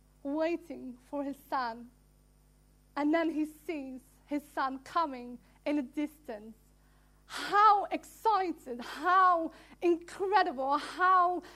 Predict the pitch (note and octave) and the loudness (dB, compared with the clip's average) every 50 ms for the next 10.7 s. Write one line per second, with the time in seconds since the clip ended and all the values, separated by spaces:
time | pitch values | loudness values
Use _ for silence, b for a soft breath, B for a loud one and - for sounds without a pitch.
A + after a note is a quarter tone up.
0 | B B B B _ _ - D#4 E4 E4+ F#4 F#4+ G4 G4+ G4+ D#4 F4 E4+ E4 D#4+ | B B B B _ _ -2 0 0 0 0 0 0 0 0 0 0 0 2 2
1 | E4 - D#4 D#4 E4 D#4+ D4 D4+ - - E4+ D#4+ D4 C4+ B3 A#3+ A#3 b b b | 0 0 0 0 0 0 0 -2 -6 -6 -6 -4 -4 -6 -6 -8 -12 b b b
2 | _ - D4 F#4+ E4 F4+ G4 F#4+ F#4+ - - - A4+ G4 D#4+ D4 C#4+ C4+ C4 D4 | _ -4 0 2 2 2 2 0 -4 -8 -6 -2 0 2 2 2 0 -2 -2 0
3 | E4+ F#4 F#4 F#4 F4+ F#4 F#4 - - - G#4+ G4 F#4+ - - - - - G#4+ A4 | 2 4 4 4 2 2 -2 -10 0 2 2 2 2 -2 -6 -2 2 4 6 8
4 | A4 A4 A4+ G#4+ G4+ F4 F4 F4 F4 F4+ D#4+ C#4+ C4 B3 B3+ C4+ - - D4+ D4+ | 8 6 6 2 0 -2 -4 -2 0 0 0 0 -2 -6 -8 -8 -6 -4 -4 -2
5 | D4+ D4+ D4 C#4 - - _ A3 B3+ - - - F4 F#4 A#4+ - C4+ A3 A3+ A#3 | -2 -4 -6 -8 -10 -14 _ -12 -12 -4 4 8 8 8 8 6 0 -6 -10 -12
6 | A#3 A3+ A#3 A3+ A3 A3 G#3+ A#3 - - - B3 A#3+ C4+ D#4+ E4+ B B B B | -12 -12 -12 -12 -14 -14 -16 -16 -16 -14 -12 -10 -8 -8 -10 -10 B B B B
7 | B B B B _ _ _ _ _ _ _ _ _ _ _ - E4+ E4+ D#4+ E4+ | B B B B _ _ _ _ _ _ _ _ _ _ _ 0 0 0 2 0
8 | F4 F4 D4+ C#4+ C4+ A3+ G#3+ G#3 G3+ G#3+ A3 _ _ _ _ _ _ _ _ _ | -2 -2 -2 -2 -2 -2 -4 -4 -6 -8 -12 _ _ _ _ _ _ _ _ _
9 | _ _ _ _ _ - - B3 B3+ D4 D4 - - - D4+ B3+ A#3 A3+ G#3+ - | _ _ _ _ _ -8 -8 -6 -6 -6 -8 -8 -8 -8 -8 -8 -8 -12 -16 -18
10 | _ _ C#4 B3+ A#3+ A#3 A3+ A3+ G#3+ - - - - - | _ _ -12 -12 -12 -12 -14 -16 -18 -20 -20 -20 -20 -20